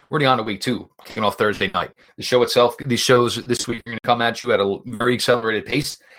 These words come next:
as we are gonna, you know, kick off eight fifteen Thursday night, N F L Network,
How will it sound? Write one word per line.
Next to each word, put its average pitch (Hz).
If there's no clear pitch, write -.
as 107
we 107
are 104
gonna, 107
you 110
know, 92
kick -
off 107
eight 107
fifteen 120
Thursday 107
night, 107
N 107
F 101
L 98
Network, 107